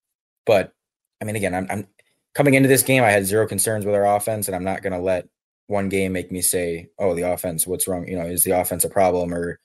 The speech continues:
is their shot quality a problem?" Like, it's been very good ninety-five percent of the time this year. They're gonna have some bad games every now and then. You know, as long as it's not something that happens for stretches or, you know, a lot, then, you know, if that's happening, then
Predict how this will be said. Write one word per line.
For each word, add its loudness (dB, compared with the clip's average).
is -2
their -2
shot 2
quality 2
a 0
problem?" 0
Like, -4
it's 2
been 4
very 8
good 6
ninety-five 0
percent -4
of -4
the -6
time -4
this -2
year. -4
They're -4
gonna -2
have 0
some -4
bad 2
games -4
every -2
now -2
and -4
then. -4
You -6
know, -2
as -2
long 6
as 2
it's 0
not 4
something 0
that 0
happens -2
for -2
stretches -2
or, -2
you -10
know, -6
a -6
lot, 2
then, -4
you -12
know, -6
if -6
that's 4
happening, 2
then -2